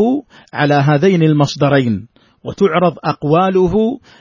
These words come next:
على فهم أصحاب النبي صلى الله عليه وسلم، فمن وافق ذلك فهو أهلا لأن يطاع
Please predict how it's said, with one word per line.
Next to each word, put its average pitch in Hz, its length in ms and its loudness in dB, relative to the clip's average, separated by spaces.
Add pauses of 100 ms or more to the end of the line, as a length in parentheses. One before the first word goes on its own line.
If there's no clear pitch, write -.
(120)
على 147 300 0
فهم 170 340 0
أصحاب 170 460 -8
النبي 143 440 -4
صلى 143 280 -6
الله 151 420 -2
عليه 160 220 -2
وسلم، 160 460 0 (260)
فمن 214 360 2
وافق 196 440 0
ذلك 190 560 0 (260)
فهو 156 380 2
أهلا 180 600 0 (280)
لأن 147 300 -2
يطاع 143 580 0